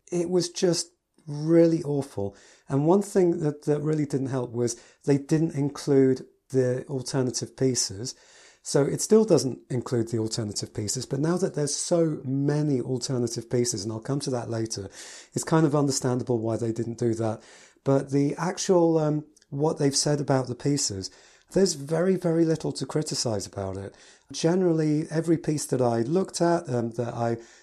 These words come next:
sight read, I started learning it, I looked to see what, what they said in the teaching notes. Yeah, it's absolutely bang on and actually really useful. Nothing I wildly disagreed with. Whereas in the last one, I was like, "They've said what?"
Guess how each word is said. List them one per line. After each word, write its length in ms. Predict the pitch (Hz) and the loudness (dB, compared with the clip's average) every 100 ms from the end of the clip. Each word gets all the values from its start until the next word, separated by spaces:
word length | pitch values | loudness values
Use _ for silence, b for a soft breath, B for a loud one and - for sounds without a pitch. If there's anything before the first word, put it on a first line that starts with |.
| - | -6
sight 340 | - 180 170 | 0 2 2
read, 240 | 160 156 | 2 0
I 80 | 139 | 0
started 420 | 110 123 113 127 | -2 -2 -2 -2
learning 340 | 139 156 160 147 | 0 2 2 0
it, 80 | 131 | 0
I 120 | 113 | -2
looked 240 | 131 135 | -4 -6
to 80 | - | -6
see 160 | - 127 | -4 -4
what, 280 | 120 120 | -6 -8
what 320 | 110 117 113 110 | -8 -8 -8 -6
they 120 | 113 | -2
said 300 | - 113 110 | 0 -2 -2
in 80 | 107 | -6
the 80 | |
teaching 400 | 104 151 139 147 | -6 -8 -4 -4
notes. 320 | 143 143 143 B B B B - | -2 -2 -4 B B B B 0
Yeah, 240 | 226 294 | 4 4
it's 180 | 147 - | 2 -2
absolutely 520 | 170 - 175 170 160 | -2 0 2 2 2
bang 260 | 147 156 170 | -2 0 0
on 160 | 185 | 0
and 160 | 117 120 | 0 -2
actually 480 | 131 143 - 156 147 | -4 -4 -4 -4 -4
really 340 | 120 135 151 | -2 -2 0
useful. 560 | 156 139 139 - 151 170 B B B _ | 0 0 -2 -2 -2 -4 B B B _
Nothing 360 | 143 151 170 160 | -2 -2 0 0
I 120 | 147 | 0
wildly 500 | 135 139 139 135 127 | 2 2 2 4 2
disagreed 640 | 123 127 131 123 110 110 | 2 -2 -4 -2 -2 -2
with. 200 | 120 143 B B B | -4 -4 B B B
Whereas 340 | 143 135 131 | 0 2 2
in 100 | 175 | 2
the 80 | 180 | 2
last 320 | 160 170 - | 2 0 -2
one, 280 | 113 101 110 | -4 -4 -4
I 60 | 139 | -4
was 200 | 151 - | -2 -2
like, 260 | 151 151 b b b | 0 -2 b b b
"They've 160 | - 233 | -4 0
said 380 | - 190 135 107 | 0 0 -2 -4
what?" 600 | 110 120 196 302 320 | -8 -2 4 4 4